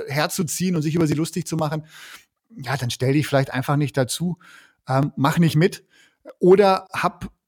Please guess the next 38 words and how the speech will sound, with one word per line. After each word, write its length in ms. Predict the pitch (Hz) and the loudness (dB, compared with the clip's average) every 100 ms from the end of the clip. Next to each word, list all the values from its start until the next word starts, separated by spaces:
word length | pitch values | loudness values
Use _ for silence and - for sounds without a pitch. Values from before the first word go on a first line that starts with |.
| _ | _
vielleicht 380 | - 147 139 175 | -4 -2 0 0
sogar 240 | 175 165 | 0 2
den 160 | 160 156 | 4 4
Mut, 300 | 156 196 - | 2 0 -2
äh, 300 | 156 151 151 | 0 2 2
nicht 240 | 160 180 151 | 2 0 0
wegzugehen, 540 | 190 - 202 180 180 | -2 -2 -2 0 0
sondern 280 | 165 165 160 | 0 0 -2
auch 180 | 147 - | -4 -4
klar 260 | - 147 | -2 0
Stellung 320 | 151 185 196 - | 0 0 0 0
zu 140 | 131 | -2
beziehen 300 | 123 - 131 | -2 -2 -2
und 80 | 135 | 0
zu 60 | |
sagen, 220 | 135 135 127 | 0 0 0
„Halt, 180 | 143 | -2
stopp 220 | - 175 - | -2 -4 -2
mal, 200 | 120 143 | -2 -2
äh, 280 | 147 139 143 | -4 -6 -4
das 200 | 135 - | -4 -2
geht 160 | 147 | 0
jetzt 160 | 156 - | 0 -2
zu 100 | 131 | 2
weit, 220 | 147 170 | 2 2
was 120 | 131 | -2
ihr 100 | 139 | -2
hier 200 | 123 117 | -2 -2
erzählt. 380 | 113 - 110 143 - - _ _ | -4 -6 -6 -6 -12 -20 _ _
Ähm, 340 | - 113 120 120 _ - | -8 -4 -4 -6 _ -6
lasst 280 | 135 - | -4 -2
das, 180 | 123 120 | -4 -4
das 140 | - - | -8 -6
passt 300 | - - - | -6 -4 -6
einfach 260 | 117 101 | -8 -4
nicht.“ 240 | 110 139 _ - - - _ _ - | -4 -4 _ -20 -20 -20 _ _ -8
Ähm, 300 | 107 107 110 _ _ - | -4 -4 -6 _ _ -4
genau. 400 | 135 107 92 | -2 -2 -6